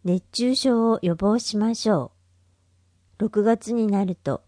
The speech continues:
暑さや梅雨による湿気で過ごしにくい日もありますね。熱中症は高温多湿な環境に長くいることで、徐々に体内の水分や塩分のバランスが崩れ、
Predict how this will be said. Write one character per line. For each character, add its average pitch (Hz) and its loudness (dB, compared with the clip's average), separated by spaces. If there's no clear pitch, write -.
暑 202 -2
さ - -4
や 180 -4
梅 185 0
雨 214 2
に 226 0
よ 233 -2
る 226 -2
湿 220 -10
気 202 -4
で 190 -4
過 180 -6
ご 196 2
し 233 -4
に 240 -4
く 277 -4
い 269 0
日 240 -4
も 202 0
あ 156 -4
り 170 -6
ま 185 -4
す - -10
ね。 220 -4
熱 185 -2
中 202 -2
症 208 2
は 175 -4
高 226 2
温 240 -2
多 247 0
湿 - -8
な 233 0
環 226 0
境 226 2
に 202 -2
長 240 2
く 208 -2
い 185 0
る 170 -2
こ 170 -4
と 156 -4
で、 - -8
徐 240 0
々 262 0
に 190 0
体 226 0
内 202 2
の 180 0
水 214 -2
分 170 -4
や 139 -8
塩 262 -2
分 240 0
の 190 0
バ 165 -2
ラ 180 0
ン 196 0
ス - -10
が 185 0
崩 160 -6
れ、 131 -8